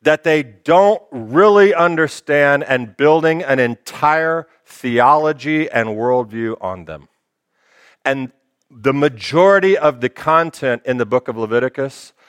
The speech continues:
has been undone by modern, not even modern, eighteen hundred-year-old teaching,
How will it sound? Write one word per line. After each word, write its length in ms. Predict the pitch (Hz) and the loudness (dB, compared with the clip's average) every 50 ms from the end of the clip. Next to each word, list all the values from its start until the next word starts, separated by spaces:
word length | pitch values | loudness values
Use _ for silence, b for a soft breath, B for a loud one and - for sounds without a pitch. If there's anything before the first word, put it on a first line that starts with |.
| b b b | b b b
has 260 | - 135 135 127 107 | -2 -2 -2 -2 -6
been 300 | _ 135 135 131 127 120 - _ _ - | _ -2 -2 -2 -2 -6 -12 _ _ 0
undone 760 | 143 156 170 175 165 160 156 170 156 139 117 104 104 110 117 _ _ _ _ _ _ _ _ _ _ _ _ _ _ _ _ _ _ _ _ _ _ | 0 2 2 0 -4 0 0 2 2 2 0 -4 -8 -16 -20 _ _ _ _ _ _ _ _ _ _ _ _ _ _ _ _ _ _ _ _ _ _
by 300 | 98 123 127 131 127 127 | 0 2 2 2 0 -4
modern, 760 | 123 120 120 127 139 147 165 165 170 165 165 165 165 165 151 - _ _ _ _ _ | -6 -2 2 4 4 4 4 2 0 -4 -4 -4 -6 -10 -12 -14 _ _ _ _ _
not 220 | _ 110 123 135 139 | _ -2 -2 0 -2
even 260 | 139 123 127 117 113 | -2 -6 -6 -4 -2
modern, 460 | 120 123 127 127 113 101 95 92 85 _ _ _ _ _ _ _ _ _ _ _ _ _ _ _ _ 113 _ - | 0 2 2 2 0 -2 -6 -8 -12 _ _ _ _ _ _ _ _ _ _ _ _ _ _ _ _ _ _ 0
eighteen 560 | 156 160 165 160 160 _ - 165 160 160 147 | 0 0 0 -2 -6 _ -10 -8 -6 -6 -6
hundred-year-old 1000 | 123 151 165 165 156 151 151 143 131 139 147 147 147 147 151 139 120 101 90 - _ _ _ _ _ _ _ _ _ _ _ _ _ _ | -4 -4 -4 -4 -2 -4 -4 -4 -4 -2 0 2 2 4 4 2 0 -2 -6 -14 _ _ _ _ _ _ _ _ _ _ _ _ _ _
teaching, 500 | - 143 151 147 - - - 95 92 | -6 -4 -4 -4 -6 -8 -10 -10 -10